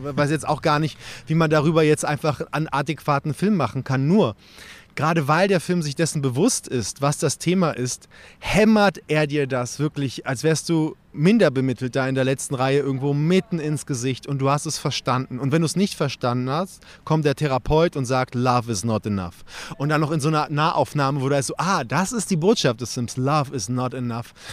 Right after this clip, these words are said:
Und t-, obwohl das toll besetzt, wie gesagt, haben wir schon gesagt, tolle Schauspieler, heißt nix, äh, Hugh, ich, wenn ich Hugh Jackman hier besetze, dass er mit dir redet, ist er auch toll, ne? Weil, weil er ist auch ein guter Schauspieler, ja.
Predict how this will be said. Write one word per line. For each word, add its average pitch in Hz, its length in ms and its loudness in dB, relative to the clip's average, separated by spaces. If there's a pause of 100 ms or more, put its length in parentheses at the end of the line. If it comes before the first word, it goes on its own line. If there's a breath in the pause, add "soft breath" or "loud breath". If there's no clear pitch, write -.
(280 loud breath)
Und 175 240 -2
t-, - 100 -12
obwohl 165 280 0
das 202 100 4
toll 196 160 0
besetzt, 170 420 -2 (280)
wie 147 100 -4
gesagt, 156 240 -2
haben 143 100 -2
wir 147 60 -2
schon 147 120 -2
gesagt, 143 180 -2
tolle 147 180 2
Schauspieler, 160 540 0
heißt 170 240 0
nix, 180 260 -2
äh, 156 220 -2
Hugh, 160 160 -6
ich, 131 160 -6
wenn 175 100 0
ich 185 140 -2
Hugh 196 100 0
Jackman 180 320 -2
hier 165 140 -2
besetze, 160 380 -2
dass 160 140 -6
er 170 60 -2
mit 160 140 -6
dir 165 100 -4
redet, 160 220 -4
ist - 80 -10
er 160 80 -4
auch 160 180 -6
toll, 117 300 -6
ne? 139 180 -8
Weil, 190 220 2
weil 175 100 -2
er 156 60 -4
ist 175 100 -4
auch 240 100 2
ein 226 60 0
guter 254 240 2
Schauspieler, 214 480 -2
ja. 180 140 -2